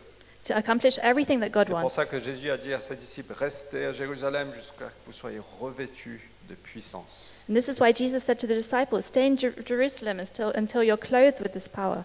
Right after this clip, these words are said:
Speaker 2: Et c'est pas simplement une fois quand c'est arrivé, quand je, j'ai été converti il y a quinze ans, j'ai été rempli de l'Esprit et maintenant je vis. Non, non, c'est tout le temps.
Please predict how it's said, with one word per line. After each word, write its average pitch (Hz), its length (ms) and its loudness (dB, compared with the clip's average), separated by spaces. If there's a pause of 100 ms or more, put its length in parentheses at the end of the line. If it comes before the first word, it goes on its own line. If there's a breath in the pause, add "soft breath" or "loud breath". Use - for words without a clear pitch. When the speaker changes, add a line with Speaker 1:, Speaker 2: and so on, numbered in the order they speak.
Speaker 2:
Et - 20 -20
c'est - 160 -14
pas 165 140 -4
simplement 151 460 -4
une 147 180 -8
fois 147 260 2
quand 113 160 -8
c'est - 240 -12
arrivé, 120 440 -6
quand 107 120 -12
je, 104 120 -14 (300)
j'ai 117 100 -6
été 120 180 -8
converti 135 560 -8
il 123 80 -14
y 123 60 -6
a 113 40 -4
quinze 135 300 -8
ans, 139 200 -2 (460 loud breath)
j'ai - 80 -8
été 120 140 -6
rempli 127 320 -2
de 113 60 -10
l'Esprit 123 360 -8
et 117 60 -8
maintenant 107 320 -8
je 104 100 -10
vis. 104 240 -14 (500)
Non, 151 120 -8
non, 143 200 -8
c'est - 220 -16 (140)
tout 156 120 -16
le 143 120 -8
temps. 120 220 -12